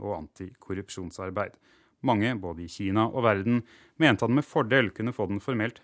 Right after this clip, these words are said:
høyere rangerte finansporteføljen i politbyråets stående komité. Dette var tross alt mannen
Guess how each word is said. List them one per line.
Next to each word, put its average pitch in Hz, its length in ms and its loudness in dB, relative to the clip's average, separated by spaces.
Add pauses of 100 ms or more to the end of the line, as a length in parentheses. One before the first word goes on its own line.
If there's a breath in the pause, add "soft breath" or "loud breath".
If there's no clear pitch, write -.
høyere 120 400 0
rangerte 110 640 -2
finansporteføljen 131 1300 -2
i 92 80 -6
politbyråets 90 800 -8
stående 87 480 -8
komité. 101 460 -6 (600 soft breath)
Dette 156 340 6
var 143 200 4
tross 139 220 -2
alt 123 260 0
mannen 117 460 2